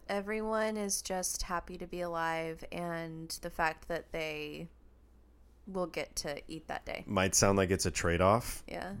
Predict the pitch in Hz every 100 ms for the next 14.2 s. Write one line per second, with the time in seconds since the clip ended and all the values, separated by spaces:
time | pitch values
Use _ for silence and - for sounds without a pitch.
0 | 85 101 90 87 - - - - - -
1 | - - - - - - - - - -
2 | - 85 82 78 78 98 98 90 98 95
3 | 95 95 90 90 85 82 - - - -
4 | 92 - 92 87 90 85 85 82 82 87
5 | 90 80 76 82 78 80 69 50 - -
6 | - - 190 185 180 185 185 180 180 180
7 | 185 175 - 175 170 165 170 160 156 156
8 | 160 - - 156 156 - 151 160 180 190
9 | 165 175 175 - 165 151 165 - 175 165
10 | 151 - - - - - - - 82 85
11 | 82 92 98 98 98 98 92 90 - -
12 | 95 98 - 98 - 92 92 107 120 185
13 | 170 95 85 90 90 85 85 - 107 101
14 | -